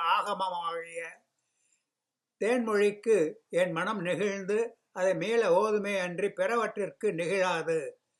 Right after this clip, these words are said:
என்று மனதால் வழிபாடு செய்வதன் மேன்மையை கூறுகிறார். மலரால் வழிபடுவதை விட மனதால் வழிபடுவது மாண்புடைத்து என்று உணர்ந்தவர் மாமுனிவர் இளங்கோவடிகள். மனமே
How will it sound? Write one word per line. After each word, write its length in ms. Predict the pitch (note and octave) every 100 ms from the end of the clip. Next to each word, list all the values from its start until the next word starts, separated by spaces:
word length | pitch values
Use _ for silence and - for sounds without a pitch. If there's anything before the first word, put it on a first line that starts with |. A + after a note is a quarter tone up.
| _ _ -
என்று 360 | G3 G#3 F3+ G3 B3 - -
மனதால் 480 | E3 A3 A3 G#3+
வழிபாடு 520 | F3 E3+ A3 A3 A3 F#3+
செய்வதன் 420 | F#3+ F#3+ F#3 F3+
மேன்மையை 480 | E3 G3 G3+ G3 F#3+ F#3
கூறுகிறார். 680 | - G#3 F#3+ E3+ D#3+ C#3+ C3 _ _ _ _ _ _
மலரால் 560 | D3+ E3 A3 A3+ A3+ A3+ - - F#3
வழிபடுவதை 680 | E3+ G#3+ G#3+ G#3 F#3+ F#3 E3
விட 160 | D#3+ D3+ D#3+ F3+ - _ _ _ _
மனதால் 500 | D#3+ A#3 B3+ B3+ A3
வழிபடுவது 760 | F#3+ G3+ G3 G3 F3+ E3+ D#3+ D#3+ E3 -
மாண்புடைத்து 680 | - G#3+ A#3 G#3+ G3+ F#3 - G3
என்று 220 | F3 F3
உணர்ந்தவர் 580 | E3 F3+ F3 F3 E3+ E3+ - _ -
மாமுனிவர் 640 | F3+ G#3+ F#3+ F#3 E3+ F3 F3+
இளங்கோவடிகள். 840 | F#3 G3+ F#3+ F#3 E3 D#3+ C#3+ C3 - _ _ _ _ _
மனமே 420 | D3+ E3+ F#3 G3